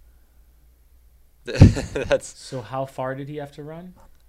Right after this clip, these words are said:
Speaker 1: seventy-seven hours. Say ultra marathoner Robbie
Speaker 2: He ran, like, three hundred miles to prove
Speaker 1: proving
Speaker 2: this?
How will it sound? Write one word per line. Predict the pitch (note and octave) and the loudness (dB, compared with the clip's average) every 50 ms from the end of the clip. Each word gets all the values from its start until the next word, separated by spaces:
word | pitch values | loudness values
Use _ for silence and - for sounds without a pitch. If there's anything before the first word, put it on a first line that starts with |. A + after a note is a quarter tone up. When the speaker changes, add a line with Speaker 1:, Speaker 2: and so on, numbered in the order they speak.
| - - - - - - - | -20 -20 -20 -20 -20 -20 -20
Speaker 1:
seventy-seven | - - - C3 B2+ B2 B2+ B2+ A2 - - B2+ A#2+ A#2 A#2 A2+ | -18 -10 -8 -8 -8 -8 -10 -12 -12 -6 -4 -4 -2 -2 -2 -4
hours. | A#2 A#2 A#2+ A#2+ A#2+ A#2+ A#2+ A#2+ A#2 A#2 - - - - | -2 -2 -2 -2 -2 -4 -4 -6 -6 -8 -12 -16 -18 -18
Say | - - - E2+ - - | -20 -18 -16 -16 -10 -8
ultra | A2 A2+ - - - | -6 -6 -6 -8 -14
marathoner | G#2+ G#2+ G#2+ G#2+ - - G#2 G#2 G2+ G2 F#2+ | -12 -12 -12 -10 -10 -12 -10 -10 -10 -10 -8
Robbie | F#2+ F#2+ F#2 F#2 - | -8 -8 -8 -10 -12
Speaker 2:
He | - C3+ C3+ | -14 -12 -12
ran, | C#3+ D3 D3 | -12 -10 -10
like, | C#3+ C3 - | -12 -12 -14
three | - - C3 B2+ | -14 -14 -12 -12
hundred | B2 B2+ B2 A#2 | -10 -12 -12 -12
miles | A2+ G#2 G#2 A2 A2+ A#2+ A#2+ - | -14 -14 -14 -14 -14 -16 -16 -18
to | - A#2 | -20 -20
prove | A2+ - - A2+ A2+ | -20 -20 -18 -18 -16
Speaker 1:
proving | A2+ A#2 A2 - A2+ | -14 -14 -14 -14 -16
Speaker 2:
this? | G#2+ G#2+ G#2+ - | -16 -18 -20 -20